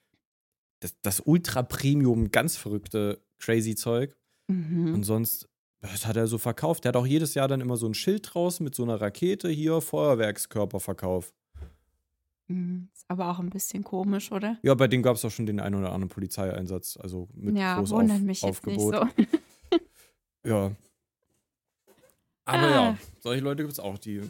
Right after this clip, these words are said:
Speaker 1: ich meine, es, es ist halt wirklich auch ein krasses Geschäft so.
Speaker 2: Ja, total, aber halt auch nur einmal im Jahr.
Speaker 1: Ja, aber das reicht dann meistens aus, vielleicht um, ist ja wie, wie, gut, weil, ja, Weihnachtsmarkt ist ja auch so, und die, die Leute, die beim Weihnachtsmarkt ausstellen,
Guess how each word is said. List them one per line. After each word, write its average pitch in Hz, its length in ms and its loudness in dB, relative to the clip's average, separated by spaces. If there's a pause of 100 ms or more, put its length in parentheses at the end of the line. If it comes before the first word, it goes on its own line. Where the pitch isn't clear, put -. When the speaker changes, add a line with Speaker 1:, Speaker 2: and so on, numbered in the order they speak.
(160)
Speaker 1:
ich 131 100 0
meine, 175 180 6
es, 175 140 0
es - 240 -6
ist - 280 -6
halt 185 220 4
wirklich 120 320 2
auch 117 120 0
ein 120 80 -2
krasses 117 440 -2
Geschäft - 420 -4
so. 87 260 -8 (720)
Speaker 2:
Ja, 226 440 4
total, 202 600 -2
aber 196 200 2
halt 196 180 4
auch 202 80 2
nur 202 140 2
einmal 196 400 0
im 190 80 0
Jahr. 185 320 -2 (160)
Speaker 1:
Ja, 107 340 2 (240)
aber 107 220 2
das 98 300 -6
reicht 101 240 -2
dann 113 260 -4
meistens 113 360 -4
aus, 98 240 -4
vielleicht 92 400 -6
um, 95 260 -8 (420)
ist - 80 -10
ja 110 100 -2
wie, 107 220 -4
wie, 107 140 -2 (220)
gut, - 240 -20
weil, 87 280 -8
ja, 98 180 -2
Weihnachtsmarkt 135 600 0
ist 107 80 -8
ja 104 80 -2
auch - 140 -2
so, 139 100 -6
und 104 180 -8
die, 104 100 -18 (280)
die 113 60 -8
Leute, 117 260 -2
die 104 80 -8
beim 95 200 -4
Weihnachtsmarkt 113 520 -4
ausstellen, 113 640 -6